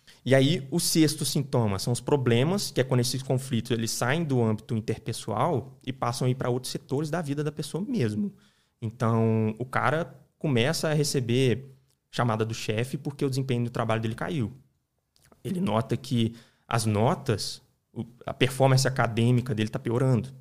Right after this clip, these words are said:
Ele já não tá estudando do mesmo jeito. Os professores começam a perceber, "Cara, você, o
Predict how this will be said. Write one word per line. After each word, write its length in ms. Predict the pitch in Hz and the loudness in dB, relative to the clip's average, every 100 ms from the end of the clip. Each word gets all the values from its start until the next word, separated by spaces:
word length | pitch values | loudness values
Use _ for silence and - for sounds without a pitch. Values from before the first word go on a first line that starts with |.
| - _ _ _ _ _ _ | -20 _ _ _ _ _ _
Ele 800 | 104 104 101 107 107 107 101 - _ _ - | -6 -2 2 2 4 2 0 -4 _ _ -2
já 140 | 113 | 2
não 160 | 110 110 | 2 2
tá 360 | 110 120 139 | 0 0 0
estudando 400 | 135 135 131 127 | 0 0 2 2
do 60 | 123 | 4
mesmo 200 | 123 120 | 2 2
jeito. 680 | 123 135 120 - 110 101 | 4 6 4 0 -4 -4
Os 100 | 95 | -6
professores 720 | - 123 131 131 139 165 156 131 | -2 2 2 2 2 4 4 2
começam 320 | 131 123 131 | 2 2 0
a 40 | |
perceber, 320 | 131 131 127 | -2 -2 -2
"Cara, 260 | 107 135 143 | 0 0 0
você, 140 | - | -2
o 60 | 120 | -6